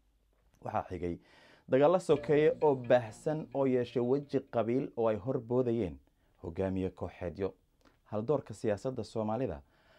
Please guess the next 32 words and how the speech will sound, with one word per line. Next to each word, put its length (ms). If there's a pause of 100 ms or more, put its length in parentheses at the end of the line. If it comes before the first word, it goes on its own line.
(160)
oo 120
qaarkood 500
ahaa 340 (100)
axsaab 580 (420)
ama 260
asxaab 480
wax 140 (100)
soo 180
wada 200
bartay, 500 (280)
soo 360
wada 200
shaqeeyey, 520
isku 260
caqli 380
iyo 280
caqiide 520
ah 100
ayay 220
dantu 360
biday 420 (360)
inay 180
kala 240
galaan 320
darafyadii 560 (260)
qaabka 340
qabiilka 520
u 140
abaabulnaa 600
ee 100
dalka 320
ka, 180